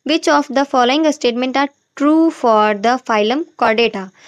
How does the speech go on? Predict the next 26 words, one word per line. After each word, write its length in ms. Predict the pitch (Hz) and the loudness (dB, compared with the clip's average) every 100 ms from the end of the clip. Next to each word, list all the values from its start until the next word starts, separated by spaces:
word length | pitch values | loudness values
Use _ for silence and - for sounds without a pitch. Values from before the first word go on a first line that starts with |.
| - _ - | -20 _ -4
Phylum 320 | 220 226 240 | -2 -2 -2
Chordata 520 | 240 233 226 226 254 | 0 0 -2 -2 -4
क्या 120 | 254 | -2
है? 140 | 247 262 | -2 -2
लास्ट 360 | 226 220 - | -2 -4 -6
फाइलम 320 | - 240 254 254 | -4 -2 -2 -2
है 140 | 285 - _ | -6 -10 _
एनिमल 320 | 254 220 220 233 | -6 -2 -2 -4
किंगडम 360 | 247 240 240 | -4 -4 -6
का। 180 | 240 247 - - - - _ | -6 -10 -12 -20 -20 -20 _
देख 180 | 214 226 | -6 -4
लेते 220 | 247 240 | -4 -4
हैं 120 | 254 247 | -6 -4
कौन 220 | 220 214 | -4 -4
सा 160 | 254 | -4
ट्रू 520 | 254 _ 254 277 349 349 - - | -8 _ -2 0 0 -4 -12 -2
है, 300 | 233 220 180 _ - | 0 0 -4 _ -8
नहीं 200 | 214 262 | -4 -2
है, 60 | 302 | -2
नहीं, 180 | 247 | -4
कौन 240 | 190 220 220 | -6 -8 -6
सा 140 | 302 | -6
ट्रू 260 | 302 277 269 | -6 -4 -2
है, 180 | 190 185 _ _ _ 226 | -2 -8 _ _ _ -4
यानी 140 | 240 | -2
करेक्ट। 360 | 240 220 196 | 0 0 -2